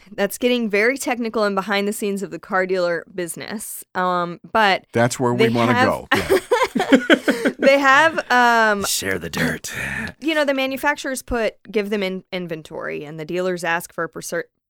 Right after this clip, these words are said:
Speaker 1: certain amount of inventory. And if they meet that inventory rate, they're given e-, extra incentives, and they're not really making money off of the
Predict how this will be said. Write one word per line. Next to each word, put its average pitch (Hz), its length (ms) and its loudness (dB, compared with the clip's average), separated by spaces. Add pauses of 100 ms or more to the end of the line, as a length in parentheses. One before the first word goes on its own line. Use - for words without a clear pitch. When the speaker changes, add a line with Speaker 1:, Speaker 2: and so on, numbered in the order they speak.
(180)
Speaker 1:
certain 175 280 -4
amount 156 280 -6
of 151 100 -12
inventory. 156 640 -8
And 151 80 -12
if 156 120 -14
they 165 120 -6
meet 190 260 -2
that 170 160 -6
inventory 160 840 -6 (400)
rate, 208 400 2
they're 175 280 2
given 165 540 -6
e-, - 40 -10 (100)
extra 175 400 -6
incentives, 190 640 -6
and 196 120 -4
they're 196 120 -4
not 226 180 -2
really 185 280 -2
making 165 640 -10
money 165 420 -8
off 156 380 -6
of 151 240 -8
the 143 260 -6